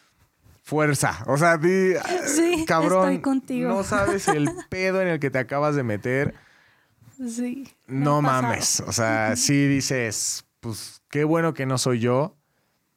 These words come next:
Speaker 1: Y sí tienes como cierta maldad de decir, "Pues, qué cagado que ese güey le va a ir horrible y no sabe el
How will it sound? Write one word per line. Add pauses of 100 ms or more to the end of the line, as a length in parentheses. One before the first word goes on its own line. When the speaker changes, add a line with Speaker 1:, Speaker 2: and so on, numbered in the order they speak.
(300)
Speaker 1:
Y
sí
tienes
como
cierta
maldad
de
decir,
"Pues,
qué
cagado
que
ese
güey
le
va
a
ir
horrible
y
no
sabe
el